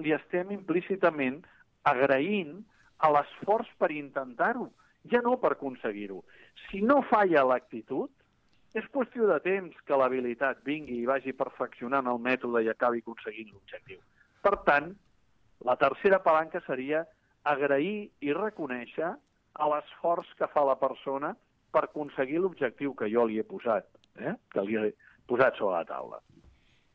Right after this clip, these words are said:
A partir d'aquí, la quarta palanca de canvi. Escolta activa, pregunta des del cor, ostres, eh,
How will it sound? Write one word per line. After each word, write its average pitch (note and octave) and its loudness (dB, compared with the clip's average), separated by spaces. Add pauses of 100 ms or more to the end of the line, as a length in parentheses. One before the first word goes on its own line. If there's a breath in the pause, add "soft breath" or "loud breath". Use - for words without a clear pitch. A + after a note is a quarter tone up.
(240)
A - 4
partir G#3 2
d'aquí, D#3+ 2 (420 soft breath)
la C#3 4
quarta G#3+ 4
palanca C3+ 2
de A2+ -4
canvi. G2+ -12 (1300 soft breath)
Escolta E3 4
activa, E3+ 0 (1200 soft breath)
pregunta F#3+ 0
des D#3 -8
del C3 0
cor, D3 2 (460)
ostres, F3+ 2 (380 soft breath)
eh, D3+ 2